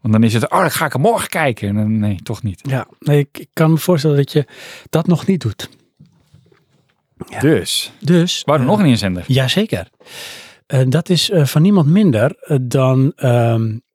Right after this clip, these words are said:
Speaker 2: onze Sigrid de Apenhul.
Speaker 1: Ah.
Speaker 2: En die zegt, ehm, Ooit had ik mezelf als doel gesteld elke dag een uniek gameconcept te verzinnen en op te schrijven in een dummy.
Speaker 1: Ja.
Speaker 2: Daar zit ook een adventure gameconcept tussen.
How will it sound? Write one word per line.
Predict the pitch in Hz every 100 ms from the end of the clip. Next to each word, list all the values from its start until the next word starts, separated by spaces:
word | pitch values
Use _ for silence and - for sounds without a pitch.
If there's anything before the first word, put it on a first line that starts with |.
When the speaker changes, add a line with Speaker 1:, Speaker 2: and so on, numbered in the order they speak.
| -
Speaker 2:
onze | 143 135 135 120 117 113 131
Sigrid | - 170 143 127
de |
Apenhul. | 127 151 131 110 90 - _
Speaker 1:
Ah. | 120 - - -
Speaker 2:
En | - 147
die | 180
zegt, | 202 226 - -
ehm, | 139 131 120 113 113 113 - _ _ -
Ooit | 190 202
had | 185 170
ik | 165
mezelf | 156 180 156
als | 131
doel | 156 185
gesteld | - - 113
elke | - 220 214
dag | 190 175
een | 151
uniek | 147 175 -
gameconcept | 165 185 - - 175
te | -
verzinnen | - 170 180
en | 147
op | 156
te |
schrijven | - - 156 156 143
in |
een | 131 123 113
dummy. | 123 107 95 - - -
Speaker 1:
Ja. | 139
Speaker 2:
Daar | - 151
zit | - 170 -
ook | 123
een | 139
adventure | 147 - 190 226 202 151
gameconcept | 135 131 120 127 -
tussen. | 117 - 107